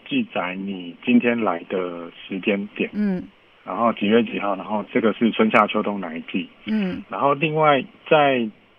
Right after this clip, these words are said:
Speaker 1: 卡片的外观上嘛，你就可以看到这一只星兽。
Speaker 2: 嗯。
Speaker 1: 那但是星兽，这个星兽它会有不同的姿态。
Speaker 2: 嗯。
Speaker 1: 那在这边我们其实是会帮每一批的观众朋友进去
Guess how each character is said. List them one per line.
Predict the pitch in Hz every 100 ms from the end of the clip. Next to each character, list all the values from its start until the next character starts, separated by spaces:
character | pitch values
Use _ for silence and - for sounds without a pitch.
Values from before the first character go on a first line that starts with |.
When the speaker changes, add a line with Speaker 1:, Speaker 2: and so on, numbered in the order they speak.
| -
Speaker 1:
卡 | - 104
片 | - 156
的 | 117
外 | 131 123
观 | 110 113 110
上 | 120 104
嘛， | 95 110 -
你 | 165 101
就 | 135
可 |
以 | 123
看 | 120
到 | 110
这 | 107 107
一 |
只 | 101 104
星 | - 90
兽。 | - 95 85 - -
Speaker 2:
嗯。 | 214 190
Speaker 1:
那 | 156 143
但 | 151
是 | 147
星 | 147 143 139
兽， | 139 120 - _ _ _ _
这 | 170
个 | 143
星 | 151 139
兽 | 147 127
它 | 127
会 | 127 107
有 | 87 82
不 | -
同 | 104 95
的 | 90
姿 | - 95 104
态。 | 92 - -
Speaker 2:
嗯。 | 214 202 180
Speaker 1:
那 | 147
在 | 147 147
这 | 135
边 | 143
我 | 127
们 | 92 92
其 | 113
实 | 101 101
是 | 120
会 | 131
帮 | 117 110 113
每 | 110 92 90
一 |
批 | - 120 107
的 | 98
观 | - 98
众 | 104 104 92
朋 | - 92
友 | 82
进 | - 110
去 | - 113